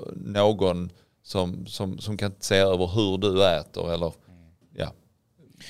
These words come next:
Speaker 1: ko-,
Speaker 2: men
Speaker 1: pr-,
Speaker 2: precis.
Speaker 1: prova på liksom något, något upplägg en månad och, och se om det funkar istället för att bara, eh, googla. För att det är ju det enda sättet som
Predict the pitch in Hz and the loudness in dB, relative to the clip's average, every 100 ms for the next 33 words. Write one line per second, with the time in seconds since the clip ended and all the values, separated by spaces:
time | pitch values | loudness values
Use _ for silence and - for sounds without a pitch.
0 | - - - 101 101 98 - 107 127 120 | -20 -4 4 4 4 2 2 4 6 6
1 | 110 104 - 113 85 85 90 107 107 98 | 8 4 4 4 4 0 -4 -4 -2 -2
2 | - _ _ _ _ - 110 117 113 120 | -8 _ _ _ _ -8 -4 -2 -2 0
3 | 92 95 95 98 107 101 82 82 - - | 0 2 4 6 6 4 0 0 -4 -4
4 | 107 98 - 110 - 101 92 95 - 113 | -4 -4 -4 -4 0 0 0 -4 -2 -2
5 | 131 - 80 76 - _ 110 101 107 107 | -2 -6 -6 -6 -12 _ -10 2 4 4
6 | 92 90 85 - - _ _ _ _ _ | 2 0 -2 -2 -20 _ _ _ _ _
7 | _ - 98 104 101 104 87 80 82 - | _ -18 0 6 8 6 2 0 -2 -16
8 | _ - - 90 107 104 104 95 80 85 | _ -10 -6 -2 2 2 2 0 0 0
9 | - - - _ _ - 95 - - - | -8 -14 -20 _ _ -6 -6 -8 -20 -8
10 | 101 95 104 120 135 98 87 - - 92 | -2 0 2 2 2 2 0 0 -2 -4
11 | 90 95 87 | -4 -2 -2